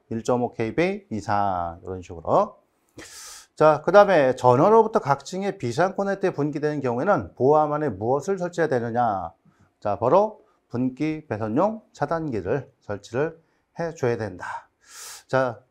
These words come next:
이 번은 좀 기본적인 그런 문제다 보니까 아마 요 문제는, 어, 틀리신 분이, 어, 없으실 것 같아요. 제 생각으로는. 그러니까 이 번은, 아, 요런 정도.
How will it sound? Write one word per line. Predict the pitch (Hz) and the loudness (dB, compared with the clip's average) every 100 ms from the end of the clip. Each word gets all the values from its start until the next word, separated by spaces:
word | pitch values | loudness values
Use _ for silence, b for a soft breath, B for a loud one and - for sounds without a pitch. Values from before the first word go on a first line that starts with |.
| - | -8
이 | 139 | -4
번은 | 165 202 208 214 | 2 2 2 -2
좀 | 214 190 | 0 0
기본적인 | - 143 180 175 175 170 165 | 0 -2 0 0 -4 -4 -4
그런 | 160 139 | -2 -2
문제다 | 113 127 143 139 139 135 - 127 123 | -2 -2 0 0 -2 -4 -2 -2 0
보니까 | 120 107 113 175 151 - B B B | -4 -6 -6 -4 -4 -6 B B B
아마 | 117 131 135 131 131 | -4 2 4 4 2
요 | 175 190 | 0 0
문제는, | 151 123 143 127 131 226 202 | 0 0 0 0 -2 -4 -8
어, | 107 104 | -6 -4
틀리신 | 156 165 - 151 | -2 -2 -4 -4
분이, | 139 135 123 104 98 92 _ _ - | -4 -4 -4 -6 -10 -14 _ _ -14
어, | 95 92 92 95 _ _ | -12 -12 -14 -14 _ _
없으실 | 117 123 131 147 | -6 -4 -4 -6
것 | - | -2
같아요. | 110 110 - 120 92 156 247 | 0 0 -2 -2 2 2 0
제 | - 98 | -6 -8
생각으로는. | 110 110 101 95 90 135 151 _ _ _ _ _ _ _ _ _ B B - | -6 -6 -6 -8 -6 -6 -8 _ _ _ _ _ _ _ _ _ B B -10
그러니까 | 117 117 | -4 -2
이 | 123 | -2
번은, | 127 131 190 240 | 0 0 0 -4
아, | - 107 | -4 -2
요런 | 120 156 | 0 0
정도. | 139 120 107 | 0 -2 -6